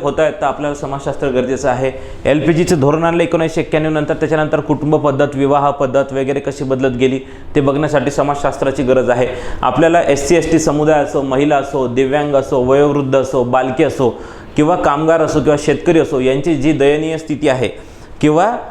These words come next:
यांच्यामध्ये जो मागासपणा आहे, तो जर दूर करायचा असेल, तर पहिले आपल्याला सामाजिक गोष्टींचं अध्ययन करावं लागेल की महिलांच्या समस्या का बरं आहेत बाबा, एससी एसटी समुदायाच्या समस्या का बरं आहेत बाबा, बालके आणि वयोवृद्धांच्या काय समस्या आहेत आपल्या,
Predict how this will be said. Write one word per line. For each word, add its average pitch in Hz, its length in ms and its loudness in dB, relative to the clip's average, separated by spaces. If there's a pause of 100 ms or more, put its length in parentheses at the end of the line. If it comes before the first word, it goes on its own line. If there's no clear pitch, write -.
(280)
यांच्यामध्ये 165 540 2
जो 175 100 4
मागासपणा 151 520 0
आहे, 120 140 -2
तो 170 100 0
जर 170 160 2
दूर 160 200 2
करायचा 156 340 2
असेल, 131 240 0
तर 135 60 2
पहिले 165 220 0
आपल्याला 170 260 0
सामाजिक 151 680 0 (240)
गोष्टींचं 151 420 2
अध्ययन 151 280 0
करावं 139 220 2
लागेल 135 240 -2 (300)
की 147 60 -2
महिलांच्या 147 400 0
समस्या 139 360 -4
का 139 120 -2
बरं 139 180 0
आहेत 131 160 -2
बाबा, 110 260 0 (320)
एससी 127 280 2
एसटी 147 560 0 (160)
समुदायाच्या 139 460 2
समस्या 139 360 -2
का 135 140 0
बरं 139 200 2
आहेत 127 180 0
बाबा, 113 280 0 (360)
बालके 135 480 2
आणि 139 180 2
वयोवृद्धांच्या 139 640 2
काय 147 200 -2
समस्या 139 380 -4
आहेत 131 180 0
आपल्या, 120 360 0